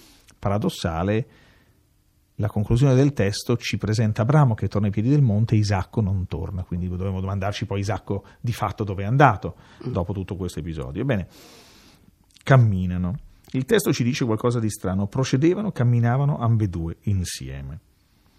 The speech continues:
Speaker 1: Isacco parla al padre e dice: "Padre mio", e lui risponde: "Eccomi, figlio mio." Isacco dice:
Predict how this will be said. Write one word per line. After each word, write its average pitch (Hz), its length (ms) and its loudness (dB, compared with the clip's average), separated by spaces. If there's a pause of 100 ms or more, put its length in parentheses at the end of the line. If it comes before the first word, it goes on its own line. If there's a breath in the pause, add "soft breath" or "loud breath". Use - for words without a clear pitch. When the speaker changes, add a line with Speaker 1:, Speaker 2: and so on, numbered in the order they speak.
(560 soft breath)
Speaker 1:
Isacco 110 460 2
parla 92 280 -2
al 143 120 0
padre 190 400 0
e 92 40 2
dice: 90 280 0
"Padre 120 380 6
mio", 95 240 2
e - 20 0
lui 139 120 0
risponde: 120 360 0
"Eccomi, 123 260 0
figlio 71 280 -6
mio." 71 280 -6 (580 loud breath)
Isacco 117 360 0
dice: 92 480 -2